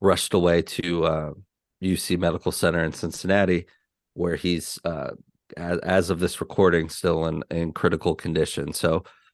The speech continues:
uh, as I, as I mentioned in the top, everything in the sports world kinda seems a little trivial today, but, uh, we'll do our best to certainly talk about, um, what we saw, what happened last night, and, and,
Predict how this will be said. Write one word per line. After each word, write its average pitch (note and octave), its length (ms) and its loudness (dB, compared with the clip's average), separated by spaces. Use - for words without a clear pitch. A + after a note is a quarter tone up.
uh, E2 280 -2
as F2 240 2
I, E2 200 4
as F2+ 400 2
I F#2 120 4
mentioned F2+ 340 0
in E2+ 80 0
the D#2+ 80 -2
top, E2+ 300 2
everything E2+ 540 0
in F2+ 120 2
the E2+ 80 0
sports - 420 -6
world E2+ 240 -2
kinda E2 220 -2
seems E2+ 320 -2
a - 20 6
little D#2+ 140 4
trivial E2 480 2
today, D#2+ 340 0
but, D#2 300 -4
uh, D#2+ 220 0
we'll G2+ 140 0
do F2 180 2
our E2+ 120 4
best E2 380 0
to D#2+ 420 -2
certainly E2+ 680 0
talk - 300 0
about, E2+ 380 2
um, D2 440 -12
what F2 300 2
we F2+ 100 0
saw, F2+ 300 2
what E2+ 220 2
happened F2+ 340 -4
last E2 260 -6
night, F2+ 300 0
and, D#2 240 -4
and, E2 280 -8